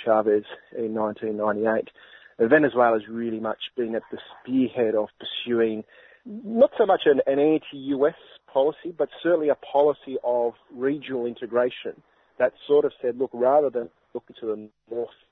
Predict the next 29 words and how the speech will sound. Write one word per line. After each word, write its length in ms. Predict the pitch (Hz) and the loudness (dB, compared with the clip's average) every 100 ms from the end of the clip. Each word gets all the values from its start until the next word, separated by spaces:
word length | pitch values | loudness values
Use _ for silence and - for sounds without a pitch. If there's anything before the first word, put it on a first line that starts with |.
| - | -16
at 140 | 104 | -6
our 300 | 107 110 107 - _ - | -2 -2 -4 -8 _ -12
most 280 | 123 113 - - | -4 -4 -4 -16
important 420 | - 123 113 107 | -6 0 0 -2
trade 380 | - 117 110 - | -2 -2 -2 -4
partner 480 | - 107 101 107 127 _ _ _ | -10 -8 -6 -6 -6 _ _ _
and 440 | 117 113 107 107 110 - | -4 -2 -2 -4 -8 -2
taking 300 | 120 - 110 | -2 -2 -4
direction 560 | 107 107 117 - 117 107 - - | 0 2 0 -4 -12 -12 -14 -6
from 120 | 107 | -4
what 60 | |
Washington 600 | 120 113 - 117 107 110 107 - | 0 0 0 -16 -16 -18 -12 0
says. 280 | 117 107 - _ _ _ - - | 2 2 -4 _ _ _ -16 0
Let's 340 | 127 123 - - | 0 0 -4 2
work 300 | 131 131 - | 4 4 2
together 480 | 127 117 113 110 107 | -6 -4 -2 -2 0
as 140 | 117 117 | -2 -4
a 60 | 113 | -6
continent 580 | - 113 110 117 101 - - | -8 -12 -10 -8 -10 -10 -8
to 80 | 113 | -2
help 220 | 113 107 - | 0 -2 -4
each 180 | - - | -10 -2
other. 200 | 117 110 - - - _ _ | 2 0 -2 -20 -20 _ _
And 260 | 147 160 170 | 2 4 4
we 140 | 180 - | 0 0
saw 160 | 214 226 - | 2 2 2
throughout 280 | 165 156 117 | 0 2 0
much 300 | 135 156 - | -6 -8 -6
of 120 | 135 | -8